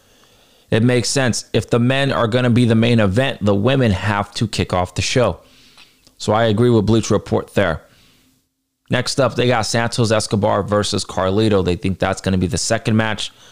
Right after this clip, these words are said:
The third match is the W W E Women's World Heavyweight Championship match between Rhea Ripley and Zoe Starks. Next up is the co-main event, the Intercontinental Championship match,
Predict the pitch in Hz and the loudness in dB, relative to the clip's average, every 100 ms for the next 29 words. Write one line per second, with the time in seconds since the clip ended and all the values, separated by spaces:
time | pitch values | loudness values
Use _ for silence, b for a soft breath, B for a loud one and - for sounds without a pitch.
0 | B B B 117 - 156 156 143 135 - | B B B -6 0 0 2 0 -4 -6
1 | - 117 104 104 104 123 131 120 123 123 | 0 2 4 2 2 2 2 2 2 4
2 | 110 110 110 92 107 104 104 101 87 82 | 4 4 2 2 0 2 2 2 0 0
3 | 131 123 110 - 110 110 107 101 - b | -2 0 0 0 0 0 0 -4 -8 b
4 | b b b b 107 101 - 127 135 131 | b b b b -2 -2 -2 0 2 2
5 | 110 120 117 107 90 110 104 - 95 98 | 2 4 4 2 2 2 2 0 0 2
6 | 85 92 90 92 85 - - 92 85 - | 2 0 0 0 -2 -6 -4 -2 -2 -4
7 | - - - - b b b b b - | -10 -8 -10 -14 b b b b b -4
8 | 101 107 - 120 - 101 101 92 85 - | -2 -2 -2 -2 0 0 2 2 0 -2
9 | - 160 135 104 92 95 113 - B B | 0 2 2 2 2 2 -2 -6 B B
10 | B B B - - 127 127 - 120 110 | B B B -6 -2 -2 -2 0 -2 0
11 | 117 110 110 - 110 104 95 92 95 104 | 0 0 0 0 -2 0 -2 0 0 0
12 | - | -4